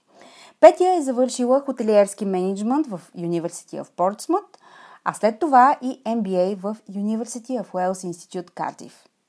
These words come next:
Завършва и редица програми за управление на хотели и ресторанти. И сега, с моя френски, в престижния École Hôtelière de Lausanne, Швейцария. Надявам се, се справих добре.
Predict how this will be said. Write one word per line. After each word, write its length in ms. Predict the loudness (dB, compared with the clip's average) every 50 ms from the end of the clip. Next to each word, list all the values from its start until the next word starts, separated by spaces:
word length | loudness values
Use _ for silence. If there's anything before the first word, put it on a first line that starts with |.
| _ _ _ _ _ _ -20 -20 -20 -20 -20 _
Завършва 580 | -4 -2 2 2 2 0 2 0 2 2 2 0
и 200 | 0 0 0 0 0
редица 300 | 0 -4 -4 -2 -2 -4
програми 520 | -2 -4 -6 -2 2 2 2 4 2 0
за 100 | -2 -4
управление 560 | -4 -4 -6 -4 0 0 0 2 2 0 0
на 120 | 0 -2 -4
хотели 520 | -6 -10 -6 -4 -2 -2 -2 -2 -2 -4
и 80 | -4 -6
ресторанти. 720 | -8 -10 -10 -2 0 0 0 0 0 -2 -2 -2 -2 -2 -4 -10 -20 -20 -20 _ _ _ _ _ _ _ _ _ -12
И 220 | -10 -10 -10 _ _ _ -18
сега, 340 | -8 -6 2 2 2 2 2 -4
с 220 | -12 -14 -12 -6 -2
моя 260 | 0 2 2 2 2
френски, 600 | 2 2 2 2 2 -2 -2 -2 -2 -2 -2 -6 _ _ _ _ -10
в 160 | -10 -10 -10 -10 _ -16
престижния 640 | -14 -14 -10 -6 -4 -4 0 0 0 0 0 -2 -6 _ -6
École 420 | -6 -4 2 4 4 6 6 2
Hôtelière 580 | 2 0 -2 -2 0 4 6 6 6 6 4 0
de 320 | -4 -2 -2 -2 -2 -6 -14
Lausanne, 480 | -12 -12 -10 -4 0 2 4 4 4 2 -2 -6 -12 _ _ _ _ _ _ -20
Швейцария. 580 | -16 -16 -14 -6 2 2 2 4 4 2 0 0 -4 _ _ _ _ _ _ _
Надявам 260 | -16 -10 -10 -10 -10 -10
се, 100 | -12 -14
се 120 | -14 -14
справих 380 | -10 2 4 4 6 6 4 4
добре. 300 | 4 8 10 10 10